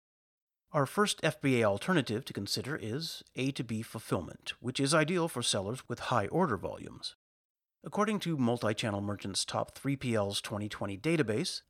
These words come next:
the average annual order volume for an A to B client is one hundred and twenty-five thousand. Are you a seller who fulfills thousands of orders each month, or even tens of thousands? Then A to B should be able to handle that load.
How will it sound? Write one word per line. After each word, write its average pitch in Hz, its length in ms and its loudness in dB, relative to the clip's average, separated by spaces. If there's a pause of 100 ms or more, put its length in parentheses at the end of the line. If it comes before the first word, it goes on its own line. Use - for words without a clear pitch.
(120)
the - 200 -6
average 160 460 2
annual 180 320 2
order 139 260 4
volume 107 380 0
for 110 160 -4
an 107 220 0
A 123 160 -2
to 123 100 -2
B 107 160 -2
client 135 480 -2
is 120 240 0
one 113 220 2
hundred 127 280 -2
and 120 140 -4
twenty-five 98 540 -6
thousand. 113 560 -2 (580)
Are 107 80 -4
you 101 160 -6
a 101 60 0
seller 104 360 2
who 107 160 -6
fulfills - 500 -2
thousands 104 520 -4
of 101 80 -4
orders 104 300 -2
each 107 180 -4
month, 110 460 -4
or 123 160 2
even 110 300 0
tens 117 360 -2
of 127 80 -6
thousands? 135 540 -4 (480)
Then 123 200 0
A 151 140 2
to 143 120 -2
B 175 400 4 (180)
should 113 200 -4
be 113 220 -6
able 107 160 -4
to 120 100 -4
handle 101 320 -4
that 98 200 -4
load. 131 340 -2